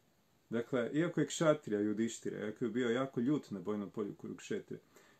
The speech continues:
s-, u svakom trenutku je bio spreman biti dobronamjernik Duryodhane. U svakom trenutku je bio spreman prihvatiti svaku opciju da ne dođe do rata ili da se rat prekine u sred rata. Svaku opciju je bio spreman prihvatiti koja ima u sebi,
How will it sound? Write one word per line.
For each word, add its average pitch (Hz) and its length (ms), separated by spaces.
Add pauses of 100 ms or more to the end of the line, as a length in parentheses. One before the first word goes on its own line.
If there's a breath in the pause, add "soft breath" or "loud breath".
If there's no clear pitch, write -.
(300 soft breath)
s-, - 220
u 147 40
svakom 208 460
trenutku 190 480
je 175 60
bio 170 200
spreman 165 460
biti 151 260
dobronamjernik 120 880
Duryodhane. 95 600 (400 soft breath)
U - 40
svakom 160 360
trenutku 156 460
je 147 80
bio 151 180
spreman 156 460
prihvatiti 151 720
svaku 165 500
opciju 160 360
da 123 100
ne 165 220
dođe 107 260
do 98 140
rata 98 340 (440 loud breath)
ili 139 180
da 135 100
se 160 180
rat 160 240
prekine 143 520
u 101 80
sred 156 360
rata. 123 360 (520 soft breath)
Svaku 208 460
opciju 165 460 (760)
je 135 80
bio 139 180
spreman 139 400
prihvatiti 151 580
koja 139 200
ima 165 300
u 160 120
sebi, 123 480